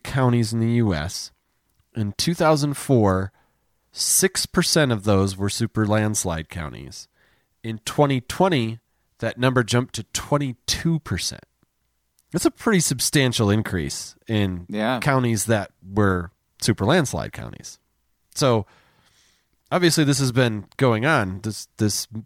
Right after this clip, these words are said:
Speaker 1: moving stuff has been going on for a while.
Speaker 2: Well, I mean, I gotta say, I mean, w-, when I was, you know, in my twenties, I left Alabama and went to a city, or, you know, I left my small town, and, it, and, like, and, and a lot of it was, I just, like, it, the town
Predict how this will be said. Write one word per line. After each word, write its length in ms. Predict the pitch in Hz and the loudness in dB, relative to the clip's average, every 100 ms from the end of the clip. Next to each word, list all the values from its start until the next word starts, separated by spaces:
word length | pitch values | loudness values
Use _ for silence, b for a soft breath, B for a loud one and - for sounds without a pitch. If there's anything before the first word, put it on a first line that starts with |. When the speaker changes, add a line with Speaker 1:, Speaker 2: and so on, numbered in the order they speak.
| _ - | _ 0
Speaker 1:
moving 300 | 190 143 110 | 2 2 0
stuff 240 | - 107 | 0 0
has 120 | 101 | 0
been 160 | 95 101 | -2 0
going 220 | 98 92 | 2 0
on 120 | 85 | -4
for 160 | 80 87 | -4 -2
a 60 | 80 | 0
while. 320 | 127 80 - _ _ _ _ _ - _ _ _ _ _ _ - | 0 -2 -14 _ _ _ _ _ -20 _ _ _ _ _ _ 2
Speaker 2:
Well, 180 | 233 | 4
I 60 | 180 | 6
mean, 160 | 180 175 | 4 2
I 80 | |
gotta 160 | 180 165 | 2 2
say, 100 | 151 | 2
I 40 | |
mean, 240 | 175 143 120 | 4 4 2
w-, 200 | - 123 _ _ _ - | -4 -6 _ _ _ -2
when 220 | 127 127 | 2 4
I 80 | 131 | 6
was, 480 | 131 117 - - - _ _ _ _ _ _ _ _ _ _ | 4 4 0 -10 -14 _ _ _ _ _ _ _ _ _ _
you 60 | 160 | 0
know, 140 | 131 | 4
in 60 | 127 | 4
my 80 | 127 | 2
twenties, 360 | 113 147 170 | 2 2 4
I 100 | 113 | 4
left 540 | 110 104 120 - - - _ _ _ _ _ _ _ _ _ _ _ - | 2 2 0 -6 -20 -20 _ _ _ _ _ _ _ _ _ _ _ -4
Alabama 560 | 110 113 104 139 113 127 | -2 2 2 4 2 2
and 140 | 120 101 | 0 0
went 140 | 104 | 0
to 100 | 113 | 2
a 60 | 107 | -2
city, 360 | - 82 85 107 | 0 -2 -2 0
or, 80 | 104 | 2
you 60 | 120 | 4
know, 60 | 95 | 2
I 40 | |
left 180 | 107 - | 0 0
my 120 | 104 | -2
small 200 | - 101 | 0 -2
town, 200 | 139 165 | 0 0
and, 180 | 240 208 | 2 2
it, 40 | |
and, 120 | 196 196 | 2 2
like, 160 | 190 | 2
and, 140 | 190 - | 0 0
and 100 | 151 | 2
a 40 | |
lot 140 | 151 147 | 2 4
of 60 | |
it 80 | 127 | 4
was, 220 | 123 120 | 4 2
I 60 | 117 | 0
just, 260 | 117 - - 117 | -2 -6 -10 -4
like, 240 | 113 - | -2 -2
it, 180 | 117 - | -6 -2
the 100 | 107 | -4
town 520 | - 123 117 113 104 | -2 0 2 0 -4